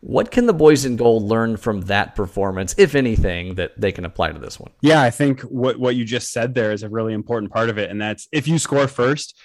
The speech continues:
Speaker 2: the Revs are gonna end up being a little bit vulnerable over the course of the game. We saw the second goal for Nashville in that contest come because N S C was willing to press because they knew that they had New England right where they wanted them. And, um, I think the secondary lesson that's kind of related is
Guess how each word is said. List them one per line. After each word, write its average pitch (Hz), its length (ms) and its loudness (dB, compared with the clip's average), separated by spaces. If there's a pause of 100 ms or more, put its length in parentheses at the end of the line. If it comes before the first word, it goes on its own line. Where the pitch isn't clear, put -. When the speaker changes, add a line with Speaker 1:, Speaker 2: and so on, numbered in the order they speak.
(240)
Speaker 2:
the 127 100 -2
Revs 151 220 2
are 269 100 -4
gonna 151 280 0
end 127 260 2
up 117 180 0
being 117 240 0
a 110 60 -2
little 110 160 -2
bit 101 160 -6
vulnerable 104 480 -4
over 101 180 -8
the 98 60 -12
course 107 260 -8
of - 80 -20
the 104 80 -6
game. 101 300 -4
We 110 100 -2
saw 123 460 2 (320)
the 127 80 -4
second 143 300 0
goal 127 180 2
for 131 100 -6
Nashville 113 480 -4
in 104 80 -4
that 104 160 -4
contest 107 460 -8
come 117 200 -2
because 110 460 -4
N 135 80 0
S 117 140 -2
C 131 120 0
was 117 320 -2
willing 131 340 2
to 131 100 -6
press 127 340 -4
because 120 380 -6
they 113 120 -2
knew 120 400 2 (280)
that 117 100 -4
they 123 140 2
had 123 160 2
New 117 140 2
England 113 260 0
right 117 120 2
where 110 120 -2
they 110 80 -2
wanted 107 380 -2
them. 98 220 -4
And, 98 220 -6 (260)
um, 110 240 -2
I 113 80 -2
think 127 220 -2
the 113 160 0
secondary 131 540 2
lesson 117 360 0
that's 110 200 -4
kind 127 180 -4
of 107 80 -10
related 117 380 -2
is 107 240 -2